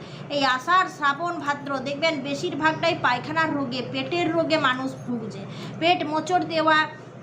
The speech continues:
পায়খানা কম হওয়া, বারবার পায়খানা যাওয়া, পেট পরিষ্কার না হওয়া, আর পেটে গুড়গুড় শব্দ করা, ডায়রিয়া প্রভৃতি উপসর্গে দই কাজ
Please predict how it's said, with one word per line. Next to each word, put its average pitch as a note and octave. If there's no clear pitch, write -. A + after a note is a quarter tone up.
পায়খানা E4
কম G4
হওয়া, G4
বারবার C4+
পায়খানা A#3+
যাওয়া, G3+
পেট F#4
পরিষ্কার D#4+
না B3
হওয়া, G3+
আর C#4+
পেটে D4+
গুড়গুড় D4
শব্দ B3+
করা, G3
ডায়রিয়া D4+
প্রভৃতি A4
উপসর্গে F#4+
দই C#4
কাজ G#3